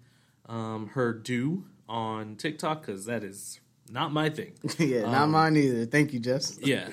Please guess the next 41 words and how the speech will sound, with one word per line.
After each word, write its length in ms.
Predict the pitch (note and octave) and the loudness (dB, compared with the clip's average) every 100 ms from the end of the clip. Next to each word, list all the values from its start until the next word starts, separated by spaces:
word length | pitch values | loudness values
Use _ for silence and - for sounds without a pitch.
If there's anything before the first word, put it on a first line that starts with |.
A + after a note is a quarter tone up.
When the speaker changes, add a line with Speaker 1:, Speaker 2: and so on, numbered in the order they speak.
| - - | -14 -6
Speaker 1:
Um, 640 | B2+ A#2+ A#2+ A2+ A2+ A2 A2 _ _ _ - | -2 0 2 0 -2 -8 -14 _ _ _ -6
but, 160 | A#2+ | -2
uh, 140 | A2+ - | -2 0
<laughs> 300 | C#3+ - - | 0 0 2
I 80 | C3 | 2
also 260 | D3+ D3 | 4 2
have 160 | C3+ B2+ | 0 0
been 120 | A2 | -2
slacking 360 | - C3 C3 C3+ | -2 -4 -6 -6
on 120 | A2+ | -6
the 100 | G#2+ | -4
Instagram, 400 | D#3+ D#3+ F3 A3+ - | -6 -6 -8 -10 -10
so 160 | G#2+ | -8
I'm 100 | G#2+ | -6
gonna 180 | A2 G2+ | -8 -8
update 420 | A#2+ A#2 B2 A2 | -12 -8 -8 -8
that 240 | A2 G#2+ - | -10 -12 -12
to, 640 | A2 G#2 G2+ G2+ G2+ - - | -10 -8 -10 -10 -14 -16 -14
tonight. 500 | A#2+ B2+ C#3 C#3+ G#2 | -8 -4 -4 -6 -6
But 240 | A#2+ A2 - | -4 -4 -4
I 200 | C3 B2+ | -4 -2
am, 220 | A#2 A2+ - _ _ _ _ _ | -4 -6 -14 _ _ _ _ _
funnily 320 | - G3+ G3 | -2 2 2
enough, 220 | F3+ F3 | 2 2
I 80 | C#3 | 2
used 260 | C3+ D#3+ - | 0 -2 -4
to 60 | |
hate 240 | A#2 F3+ - | -2 -2 -2
Twitter. 400 | A2 G#2 A2+ - | -6 -6 -8 -10
I'm 100 | C#3+ | -4
not 160 | F3 D#3+ | 0 0
even 200 | C3+ B2 | 0 -2
that 240 | A#2+ A#2 - | -6 -6 -12
much 260 | - A#2 A2+ | -12 -10 -10
of 100 | G2 | -12
a 100 | F#2 | -14
big 300 | - G#2 G2+ | -12 -12 -12
fan 300 | - A#2 C3+ | -10 -6 -6
of 80 | G2+ | -6
it, 240 | - - | -12 -16
but 280 | A2 G2+ - | -14 -14 -16